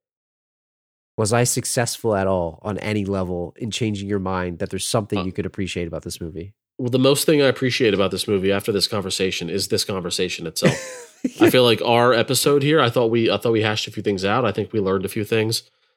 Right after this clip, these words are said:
Speaker 2: I think we, we, uh, we sussed a few things out. We solved a few mysteries.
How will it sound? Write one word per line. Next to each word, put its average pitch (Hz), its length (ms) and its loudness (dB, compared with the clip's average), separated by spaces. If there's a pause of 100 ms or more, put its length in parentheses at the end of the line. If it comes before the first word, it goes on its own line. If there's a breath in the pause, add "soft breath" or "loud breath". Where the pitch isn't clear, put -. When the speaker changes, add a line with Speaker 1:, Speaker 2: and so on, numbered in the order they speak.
(140)
Speaker 2:
I 110 80 -6
think 104 260 -2
we, 107 160 -2 (180)
we, 98 220 0
uh, 87 260 0
we 92 120 -4
sussed - 340 -2
a 104 40 -6
few 110 160 -6
things 98 280 -2
out. 107 300 0
We 98 100 -4
solved 101 320 -2
a 98 60 -8
few 107 120 -6
mysteries. 110 520 -2